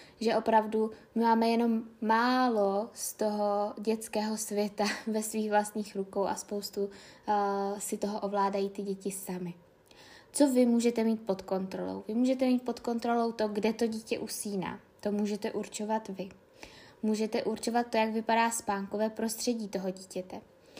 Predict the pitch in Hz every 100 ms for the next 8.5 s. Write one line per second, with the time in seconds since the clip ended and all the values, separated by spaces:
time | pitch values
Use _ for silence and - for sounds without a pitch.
0 | - - - - 214 220 208 220 240 220
1 | - 247 220 208 - 247 262 254 254 196
2 | 240 - 208 220 - 220 226 226 240 -
3 | - 233 254 254 247 - - 180 - -
4 | 185 190 - 240 311 - - - - -
5 | - 208 196 196 196 - 214 220 - 226
6 | 220 220 226 220 214 214 220 220 214 214
7 | 208 208 208 202 - 196 190 196 196 185
8 | 185 190 190 190 196